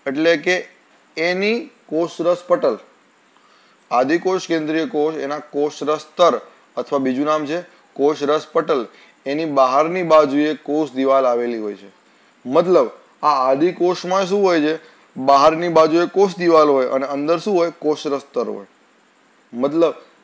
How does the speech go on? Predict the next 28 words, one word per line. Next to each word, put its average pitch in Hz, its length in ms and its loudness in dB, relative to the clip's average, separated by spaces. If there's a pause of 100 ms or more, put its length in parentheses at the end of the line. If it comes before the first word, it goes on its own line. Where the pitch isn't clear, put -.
(100)
આદિકોષ 151 680 -4
અને 147 200 -6
સુકોષ 143 480 -6
કેન્દ્રીય 151 360 -4
કોષની 151 360 -6
બહારની 131 520 -2
રચના 147 300 -6
સરખી 135 320 -6
જ 101 40 -12
છે. - 180 -20 (1500)
તેમાં 170 300 2
સ્પષ્ટ 165 520 -4
કોષ 165 420 -4
કેન્દ્રનો 156 520 -2
અભાવ 113 320 -4
હોય. 101 160 -12 (380)
જો 143 200 0
શું 180 160 -2
કીધું? 175 280 0 (320)
આદિકોષ 160 680 -4
કેન્દ્રીય 151 400 -4
કોષમાં 147 560 -6
સ્પષ્ટ - 560 -8
કોષ 139 360 -8
કેન્દ્ર 131 300 -6
જોવા 123 300 -4
મળતું 120 580 -10
નથી. 117 260 -12